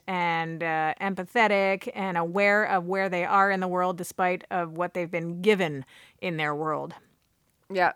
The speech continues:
Speaker 2: exactly. And, and I think you and I and Adam have talked about this before, but all of the Beckham children are, like, super tight with each other and with their parents.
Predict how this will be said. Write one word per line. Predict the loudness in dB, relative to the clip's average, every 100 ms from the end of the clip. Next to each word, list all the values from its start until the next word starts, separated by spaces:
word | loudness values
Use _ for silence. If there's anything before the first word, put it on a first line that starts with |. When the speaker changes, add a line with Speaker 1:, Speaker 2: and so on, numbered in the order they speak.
| -4
Speaker 2:
exactly. | -2 2 2 4 4
And, | 4 0 -2
and | 2 2
I |
think | 0 -4
you | 0
and | 6
I | 6 6
and | 4 4
Adam | 4 4
have | -2
talked | 2 0
about | 2 0
this | 0
before, | -6 -10 2 2
but | 6 4 4 -12 -20 -20 -20 _ _ 8
all | 8 10
of | 6 2
the | 0
Beckham | 6 4 4 -2 -2
children | -4 -2 -2 -2 -8 -12 _ _ _
are, | 4 6
like, | 6 4
super | 2 -8 -4 -4 -2 -4
tight | 2 2 2
with | -2
each | -4 0
other | 0 0 -2 _
and | 0 2
with | 0 0
their | -2
parents. | -2 -6 -6 -8 -14 -14